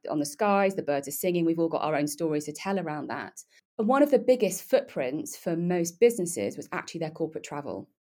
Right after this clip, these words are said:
the carbon footprint of people commuting to work, but more importantly, commuting to other offices or commuting to meetings globally. And because we've been forced to stop that,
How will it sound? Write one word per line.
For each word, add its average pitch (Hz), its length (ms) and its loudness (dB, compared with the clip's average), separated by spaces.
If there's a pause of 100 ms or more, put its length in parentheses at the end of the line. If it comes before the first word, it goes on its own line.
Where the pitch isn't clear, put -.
(360)
the - 60 -14
carbon 175 320 0
footprint 170 400 -2
of - 120 -8
people 156 600 -4
commuting 175 640 0
to - 100 -8
work, 214 380 2
but - 180 -2
more 185 220 4
importantly, 175 400 0
commuting 165 400 0
to - 160 -8
other 160 160 0
offices 180 400 -2
or 160 60 -2
commuting 160 360 -2
to 151 100 -10
meetings 160 360 -2
globally. 151 560 -4 (480)
And 190 140 -2
because 262 680 0
we've 196 260 -2
been 190 140 0
forced 185 360 0
to - 60 -12
stop - 360 -4
that, 110 300 -6